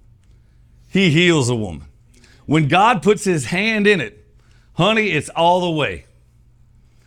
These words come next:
Listen to what I'm, what I'm trying to tell you, is that God's faithfulness and trustworthiness is exhibited in the fact that when he saves you,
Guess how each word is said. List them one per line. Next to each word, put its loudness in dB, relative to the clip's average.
Listen 0
to 0
what 0
I'm, -2
what 0
I'm 2
trying -2
to -4
tell -2
you, -4
is 0
that -2
God's 2
faithfulness 0
and 0
trustworthiness -2
is 4
exhibited 2
in -2
the 2
fact -2
that -2
when -2
he -2
saves -2
you, 0